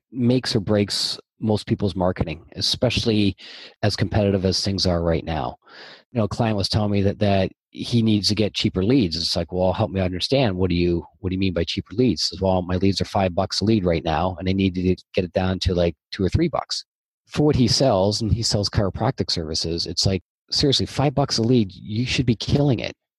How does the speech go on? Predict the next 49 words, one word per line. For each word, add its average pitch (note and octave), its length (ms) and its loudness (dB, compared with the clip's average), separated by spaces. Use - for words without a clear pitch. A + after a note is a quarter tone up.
You A#2 120 2
should C3+ 300 0
absolutely A#2+ 420 0
be G#2 140 0
killing C3+ 320 2
it. E2 160 -6
You, G#2 120 -8
there A#2+ 140 2
sh-, - 220 -4
there A#2+ 100 0
should A#2 160 0
be A#2+ 80 4
no A#2 500 4
concern A2+ 400 -2
at G2+ 80 0
all. - 300 -4
The A#2+ 80 -12
focus G3 480 0
is G2 340 0
just - 300 -2
lead A2 220 2
generation, G2+ 600 0
but G2 160 -2
no, C3 100 2
no, A#2 120 0
you F#2+ 200 -2
gotta, A#2+ 260 2
you A2 120 -2
gotta G#2+ 220 2
convert B2+ 360 -2
those E2 240 -4
leads. B1+ 240 -8
So B2 260 2
I've G#2+ 180 0
done B2+ 140 2
a G#2 100 2
lot A2+ 380 4
of A#2 80 2
work G#2 200 2
with G2 120 0
professional G#2 420 -2
service G#2+ 320 -2
companies, G#2 580 0
you G2+ 60 -6
know, F#2+ 140 -2
anyone G2+ 260 -2
from G2 380 -6
just, G2+ 220 -4
like, F#2+ 140 0